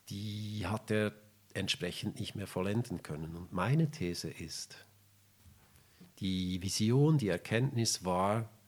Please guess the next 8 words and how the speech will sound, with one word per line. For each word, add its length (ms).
das 180
Konzept 500
mit 240
dem 280
realen 580
Körper, 380
der 280
aufersteht, 840